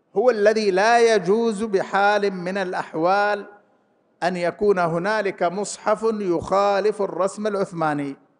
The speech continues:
ولذلك الآن تجدون المصاحف كلها يكتب فيها أنها موافقة للرسم العثماني. هذه، هذان شرطان أو ركنان.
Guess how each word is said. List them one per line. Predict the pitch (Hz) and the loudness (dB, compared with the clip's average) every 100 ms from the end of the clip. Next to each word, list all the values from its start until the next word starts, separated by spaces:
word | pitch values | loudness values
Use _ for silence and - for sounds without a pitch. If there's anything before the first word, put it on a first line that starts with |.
| _ _ _ _ _ | _ _ _ _ _
ولذلك | 143 180 175 226 180 208 | -6 -4 -2 -2 -2 -2
الآن | 196 214 202 | -2 -2 -2
تجدون | 208 180 185 226 226 | -4 -4 -4 -4 -4
المصاحف | 196 190 240 226 208 208 185 | -2 -2 2 0 0 -4 -4
كلها | - 247 262 226 214 226 214 233 247 262 269 - _ _ _ _ _ _ _ _ _ _ _ _ _ _ _ _ | -2 -2 -2 -2 -2 0 0 0 0 -2 -4 -8 _ _ _ _ _ _ _ _ _ _ _ _ _ _ _ _
يكتب | 175 196 - 202 190 | -2 0 0 0 0
فيها | 185 226 220 208 208 | -2 -2 0 0 0
أنها | 180 190 208 196 | -2 -2 -2 -2
موافقة | 175 175 185 202 190 190 175 | -4 -2 -2 0 -2 -2 -2
للرسم | 160 151 180 175 180 185 - _ _ _ _ _ | -2 -2 -4 -4 -10 -12 -16 _ _ _ _ _
العثماني. | 156 139 147 135 131 117 113 - _ _ _ _ _ _ _ _ _ _ _ _ _ _ | -4 -2 -2 -2 -4 -4 -10 -20 _ _ _ _ _ _ _ _ _ _ _ _ _ _
هذه، | 139 208 214 220 208 214 214 - _ _ _ _ _ _ _ _ | 2 2 4 0 -2 -2 -6 -12 _ _ _ _ _ _ _ _
هذان | 160 190 226 226 202 | -2 2 2 2 2
شرطان | - 190 - 180 135 127 - _ _ 151 | 0 0 2 2 0 -4 -14 _ _ 2
أو | 175 | 2
ركنان. | 175 180 175 175 156 | 2 0 0 0 0